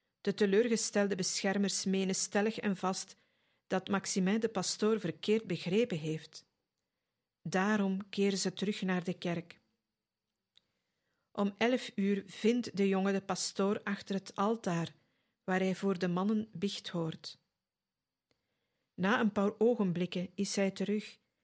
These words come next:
en herhaalt dat hij naar het bisdom moet gaan. Kort na de middag vertrekken de onthutste pelgrims naar Lyon, waar ze aansluiting nemen voor Grenoble.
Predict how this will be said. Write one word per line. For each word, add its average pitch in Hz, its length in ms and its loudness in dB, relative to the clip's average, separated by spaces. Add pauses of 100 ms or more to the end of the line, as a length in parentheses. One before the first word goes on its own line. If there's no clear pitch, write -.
(160)
en 202 200 0
herhaalt 202 720 0 (120)
dat 208 180 -2
hij 202 120 2
naar 185 140 2
het 165 160 -4
bisdom 214 360 0
moet 170 200 -2
gaan. 170 340 -4 (1600)
Kort - 380 0
na 202 300 4
de 226 100 2
middag 208 300 2
vertrekken 214 540 -2
de 196 140 -2
onthutste 208 580 -2
pelgrims 190 540 0
naar 190 200 0
Lyon, 175 380 0 (760)
waar 190 240 2
ze - 220 -6
aansluiting 202 800 0
nemen 180 320 0
voor 185 200 -4
Grenoble. 175 600 -2